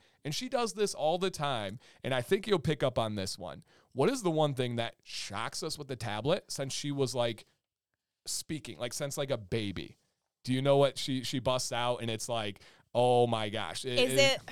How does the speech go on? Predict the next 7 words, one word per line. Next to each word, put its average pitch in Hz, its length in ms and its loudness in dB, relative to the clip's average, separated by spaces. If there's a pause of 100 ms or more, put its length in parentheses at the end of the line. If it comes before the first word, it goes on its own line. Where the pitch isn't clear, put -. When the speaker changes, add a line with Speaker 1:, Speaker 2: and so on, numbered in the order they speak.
(100)
Speaker 2:
her 262 400 2
watching 226 540 0
videos 214 640 2
in 202 300 -4
different 185 300 -4
languages? 190 760 -2
Speaker 1:
Yes, 135 480 0